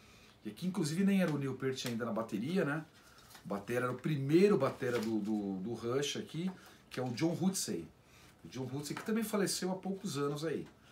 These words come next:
Então, primeiro disco do Rush, um disco pesado, hard rock. Foi assim que o Rush entrou aqui na, na cena, ah, discográfica, né? Mil novecentos e setenta e quatro.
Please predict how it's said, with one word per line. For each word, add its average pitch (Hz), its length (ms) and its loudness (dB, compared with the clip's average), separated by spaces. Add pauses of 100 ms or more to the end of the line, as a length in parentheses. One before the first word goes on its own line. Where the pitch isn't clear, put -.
(540)
Então, 123 380 -4
primeiro 147 400 2
disco 151 300 -2
do 117 100 -2
Rush, 127 240 -4
um 113 40 -8
disco 113 280 -10
pesado, 104 500 0
hard 139 300 0 (140)
rock. 127 460 -2 (720)
Foi 117 140 -4
assim 143 240 -4
que - 80 -6
o 104 40 -4
Rush 123 260 -4
entrou 113 400 -2
aqui 104 260 -4
na, 107 300 0 (440)
na 98 120 -4
cena, 101 840 -2 (100)
ah, 92 140 -4
discográfica, - 840 -6
né? 104 200 -6 (360)
Mil 120 360 0
novecentos 139 640 -2
e 113 60 -8
setenta - 540 -4
e 120 60 -2
quatro. 143 600 -2